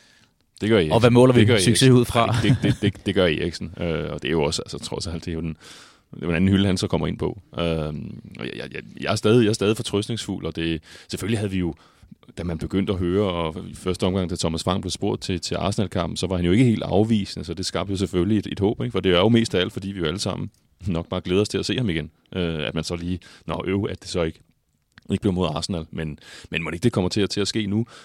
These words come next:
Speaker 1: Og, og så er jeg så, jeg er så spændt på, jeg er meget spændt på at se den landsholdsudtagelse, som skal finde sted her i, øh, i, i marts måned. Der er jo ikke ret lang tid til, og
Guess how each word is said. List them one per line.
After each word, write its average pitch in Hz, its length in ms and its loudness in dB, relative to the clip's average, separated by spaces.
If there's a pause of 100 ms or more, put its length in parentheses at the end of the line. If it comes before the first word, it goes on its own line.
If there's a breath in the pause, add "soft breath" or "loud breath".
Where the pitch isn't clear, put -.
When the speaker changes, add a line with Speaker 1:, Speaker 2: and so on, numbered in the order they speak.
Speaker 1:
Og, 85 220 -4
og - 100 -6
så - 120 0
er 107 40 6
jeg 107 180 6
så, - 140 0
jeg 98 100 -2
er 110 40 0
så 120 120 0
spændt - 320 -2
på, - 120 -8
jeg 82 60 -2
er 98 60 0
meget 98 180 2
spændt - 220 -2
på - 80 -4
at 80 80 -4
se - 240 -4 (360 soft breath)
den 92 120 0
landsholdsudtagelse, 85 920 -4 (180)
som 78 220 -8
skal - 140 -10
finde 80 200 -6
sted 82 240 -2
her 85 120 -2
i, 82 160 -6
øh, 78 180 -6 (440)
i, 87 140 -10
i 85 120 -6
marts 78 320 -4
måned. 85 160 -2
Der - 80 -8
er - 40 0
jo - 40 0
ikke 107 80 -2
ret 104 80 0
lang 104 200 -4
tid 101 120 -6
til, 92 340 -2
og 80 200 -8